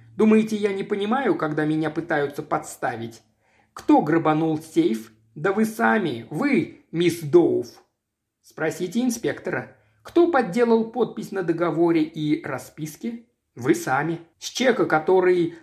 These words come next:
обманом вынудили меня выписать какой-то дурацкой гильдии».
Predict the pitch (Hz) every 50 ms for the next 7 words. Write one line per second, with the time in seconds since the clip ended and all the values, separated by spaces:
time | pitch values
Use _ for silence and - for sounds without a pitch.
0 | _ _ 156 165 156 156 170 208 214 214 202 190 180 165 147 139 175 202 190 180
1 | 175 151 143 160 165 160 156 160 160 160 170 165 160 165 156 160 - - 165 139
2 | 131 - 196 147 170 156 - 170 160 - - 151 - - 165 151 156 165 151 135
3 | 131 135 160 170 165 156 139 - - - - 165 160 147 143 160 156 143 127 120
4 | 120 117 113 113 113 -